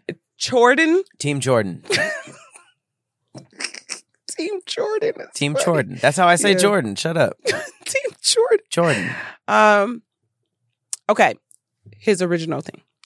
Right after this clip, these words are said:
Speaker 1: "I helped this girl that I'm dating get a six-figure job as a data scientist.
Speaker 2: First mistake.
Speaker 1: My birthday," damn.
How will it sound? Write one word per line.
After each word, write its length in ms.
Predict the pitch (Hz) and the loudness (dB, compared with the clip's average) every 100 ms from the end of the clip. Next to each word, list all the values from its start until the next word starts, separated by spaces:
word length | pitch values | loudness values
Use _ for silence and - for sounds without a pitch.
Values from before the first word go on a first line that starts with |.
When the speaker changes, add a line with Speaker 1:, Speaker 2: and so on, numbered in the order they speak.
| - | 2
Speaker 1:
"I 120 | 180 | 2
helped 320 | 196 262 269 | 4 4 4
this 180 | 311 285 | 0 0
girl 400 | 226 226 190 185 | 0 4 6 4
that 160 | 190 170 | 2 2
I'm 180 | 156 160 | 2 2
dating 500 | 208 208 185 156 156 | 4 4 4 2 0
get 160 | 156 | 0
a 60 | 160 | -2
six-figure 560 | - 175 - 185 196 214 | 0 -2 -2 -4 -4 0
job 260 | 160 151 | 2 2
as 160 | 147 151 | 0 -2
a 60 | |
data 280 | 151 127 131 | -2 -2 -2
scientist. 680 | 156 226 254 170 - - - | 0 0 2 0 -4 -10 -2
Speaker 2:
First 180 | 107 - | -2 -2
mistake. 320 | 175 101 - _ - | -6 -6 -10 _ -2
Speaker 1:
My 160 | 175 | 0
birthday," 540 | 165 190 247 240 214 - _ - 135 | 4 4 4 2 0 0 _ -20 -12
damn. 880 | 147 240 427 285 147 120 123 127 | -8 -4 -2 0 0 -2 -6 -10